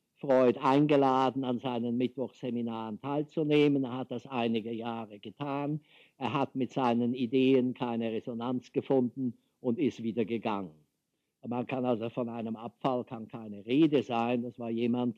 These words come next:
der nicht akzeptiert wurde. Er war von vornherein sehr viel mehr sozietal geprägt, stammt aus der österreichischen Sozialdemokratie.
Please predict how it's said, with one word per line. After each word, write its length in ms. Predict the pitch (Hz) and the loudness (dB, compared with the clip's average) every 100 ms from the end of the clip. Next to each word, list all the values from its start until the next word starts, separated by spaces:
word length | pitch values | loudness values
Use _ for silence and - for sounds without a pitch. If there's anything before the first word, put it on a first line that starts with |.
| - | -4
der 140 | 117 | -2
nicht 340 | 113 110 - | 0 -2 -8
akzeptiert 720 | 120 107 - 107 - 135 123 110 | -16 -16 -14 -14 0 4 4 2
wurde. 380 | 110 90 76 - _ _ _ _ _ _ _ _ _ _ _ _ - | -6 -6 -10 -18 _ _ _ _ _ _ _ _ _ _ _ _ -4
Er 180 | 131 135 | 2 6
war 220 | 151 143 | 8 8
von 180 | 160 135 | 6 4
vornherein 720 | 143 151 160 156 151 151 147 | 4 4 4 2 2 4 2
sehr 220 | - 160 139 | 2 2 4
viel 200 | 143 135 | 2 4
mehr 440 | 135 143 139 135 _ _ | 6 8 6 2 _ _
sozietal 840 | - 127 - 131 113 131 135 135 | 0 0 2 0 0 0 4 4
geprägt, 560 | 113 107 113 107 92 _ _ _ _ | 2 -2 0 0 -2 _ _ _ _
stammt 420 | - 131 123 117 | -10 -6 -4 -4
aus 260 | 123 113 - | -4 -6 -4
der 120 | 123 | -2
österreichischen 920 | 117 117 - 123 110 - 101 110 85 85 | -2 -2 -10 -8 -10 -10 -12 -12 -12 -14
Sozialdemokratie. 1300 | 107 92 - 135 143 139 135 139 - 131 147 131 127 | -18 -16 -14 -8 -8 -8 -10 -10 -14 -8 0 0 0